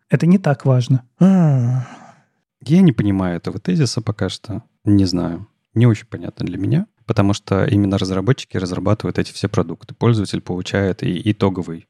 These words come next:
Speaker 3: э, результат, итоговый продукт.
Speaker 2: Кстати, вы заметили, что у нас были статьи за последние, там, много лет, м, много раз уже несколько было волн этих статей о том, что, «Ребята, хватит шипить,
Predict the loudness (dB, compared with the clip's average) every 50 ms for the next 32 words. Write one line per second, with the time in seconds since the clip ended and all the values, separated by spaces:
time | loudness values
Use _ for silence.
0 | _ _ -10 -6 -6 -4 -4 -4 -6 -8 -8 -8 -4 0 0 0 0 0 -2 -2
1 | -4 -4 -6 -8 -4 -2 -2 -2 -2 -4 -4 -4 -6 -6 -6 -8 _ _ _ -6
2 | -4 -2 0 0 0 0 0 0 2 2 2 2 2 2 0 0 0 -2 -2 0
3 | 0 0 2 2 2 2 2 0 2 0 0 -2 -4 -8 -6 -4 -4 -4 -2 0
4 | 0 0 0 0 -2 -2 0 0 0 2 0 -2 -2 -2 -4 -4 -2 -2 -2 -2
5 | -4 -6 _ _ _ _ _ -2 0 2 2 2 2 2 0 -2 -2 -2 -2 -4
6 | -4 -8 -16 -16 -8 -4 0 0 2 2 2 4 4 4 4 4 2 2 2 0
7 | 0 0 -2 -2 -2 0 0 -2 -2 -4 -2 0 2 2 2 2 2 2 2 0
8 | -2 -4 -6 -10 -10 -6 -6 -2 0 2 2 2 2 2 0 -2 -2 -2 -4 -4
9 | -4 -8 -20 -20 -20 _ _ _ -4 -2 0 0 0 0 -2 -4 -4 -2 -2 0
10 | -2 -2 -6 -4 -2 0 0 2 0 -2 -2 -4 -10